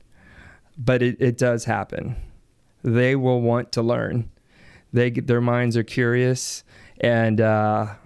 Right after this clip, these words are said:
and we, we're not here to reinvent the wheel. The <laughs> core art standards are there. They're standards for a reason.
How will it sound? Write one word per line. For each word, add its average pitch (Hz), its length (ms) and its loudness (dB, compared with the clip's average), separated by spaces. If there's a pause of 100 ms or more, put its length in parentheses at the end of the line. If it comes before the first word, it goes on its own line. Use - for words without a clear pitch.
(680)
and 123 400 0
we, 123 220 2
we're 120 180 0
not 127 180 0
here 123 140 2
to 113 100 0
reinvent 117 640 0
the 117 100 -2
wheel. 123 440 0 (680)
The 120 180 0
<laughs> - 40 -2
core 151 340 2
art 151 200 0
standards 151 640 0
are 143 160 4
there. 147 320 2
They're 143 160 2
standards 147 500 -2
for 139 160 0
a 127 40 0
reason. 127 560 0